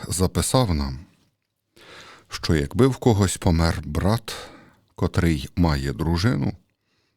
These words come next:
і помер бездітний, то нехай його брат візьме її за дружину та збудить потомство для свого брата». Отже,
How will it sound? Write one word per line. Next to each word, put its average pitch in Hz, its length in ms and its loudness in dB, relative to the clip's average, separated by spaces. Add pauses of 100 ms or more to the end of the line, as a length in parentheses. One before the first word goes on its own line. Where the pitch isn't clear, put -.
(180)
і 107 80 -2
помер 76 440 2
бездітний, 101 920 -2 (880)
то 127 120 6
нехай 170 640 4 (120)
його 95 380 4
брат 92 360 2
візьме 90 440 4
її 80 560 0 (280)
за 78 240 0
дружину 85 680 0 (520)
та 98 180 0
збудить 139 480 2
потомство 92 760 2 (220)
для 98 200 0
свого 82 340 0
брата». - 360 -2 (1800)
Отже, 69 340 -4